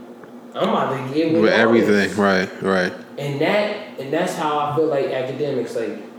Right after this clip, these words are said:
Speaker 1: one minute, like how Joe Budden said, one minute you talk about sales, the next minute you talk about the art.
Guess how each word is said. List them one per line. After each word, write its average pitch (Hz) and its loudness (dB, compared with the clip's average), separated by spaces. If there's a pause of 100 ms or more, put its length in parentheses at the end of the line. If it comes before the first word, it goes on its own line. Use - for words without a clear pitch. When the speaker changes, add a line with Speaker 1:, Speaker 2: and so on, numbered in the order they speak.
(120)
Speaker 1:
one 160 2
minute, 165 0
like 127 0
how 123 -2
Joe 127 0
Budden 131 0
said, 113 -2
one 143 -2
minute 156 0
you 156 -2
talk 139 -4
about 123 -2 (280)
sales, 127 0
the 143 0
next 135 -2
minute 139 -4
you 151 -4
talk 147 -4
about 143 -4
the - -4
art. 190 -2